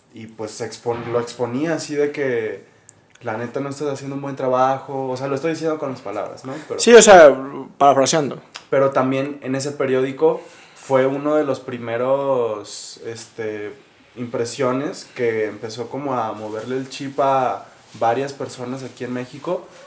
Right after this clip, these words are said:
Speaker 1: y que hizo que Regeneración fuera un punto de donde partió la revolución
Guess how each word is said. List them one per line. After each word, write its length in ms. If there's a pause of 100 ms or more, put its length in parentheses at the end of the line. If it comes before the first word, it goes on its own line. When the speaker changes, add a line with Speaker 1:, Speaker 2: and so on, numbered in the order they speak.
(220)
Speaker 1:
y 180
que 720
hizo 260
que 140
Regeneración 840
fuera 340
un 200
punto 560 (680)
de 100
donde 260
partió 680
la 100
revolución 800